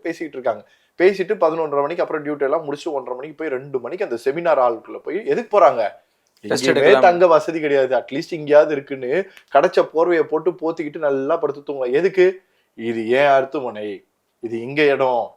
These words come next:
Speaker 1: இது ஏன் கோவிலு, ஏன் வீடு மாதிரி அந்த ஹாஸ்பிட்டலை நினைச்சு அவங்க சந்தோஷமா அந்த இடத்துல போய் அந்த ரெஸ்ட் எடுக்கிறதுக்கு போறாங்க. போய் அந்த இடத்துல போயிட்டு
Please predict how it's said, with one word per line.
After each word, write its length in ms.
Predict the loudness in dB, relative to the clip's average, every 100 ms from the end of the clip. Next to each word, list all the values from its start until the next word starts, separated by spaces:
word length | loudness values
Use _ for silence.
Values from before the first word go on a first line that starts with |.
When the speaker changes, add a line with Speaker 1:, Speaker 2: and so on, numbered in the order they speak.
| -14
Speaker 1:
இது 220 | -10 -4
ஏன் 180 | 0 -2
கோவிலு, 560 | 2 0 2 -4 -4 -4 -6 _ _
ஏன் 300 | 0 4 4
வீடு 280 | 4 4 4
மாதிரி 220 | 6 4
அந்த 200 | 4 4 4
ஹாஸ்பிட்டலை 460 | 6 4 -2 -10
நினைச்சு 280 | -8 -8 -4
அவங்க 180 | -4 -4 -10
சந்தோஷமா 360 | -6 -6 -4
அந்த 140 | -6 -6
இடத்துல 180 | -6 -6
போய் 160 | -4
அந்த 140 | -6 -8
ரெஸ்ட் 220 | -8 -8
எடுக்கிறதுக்கு 380 | -10 -12 -16 -10
போறாங்க. 240 | -8 -8 -12 _ -8
போய் 160 | -4 -2
அந்த 220 | -2 -4
இடத்துல 200 | -2 -6
போயிட்டு 300 | -4 -4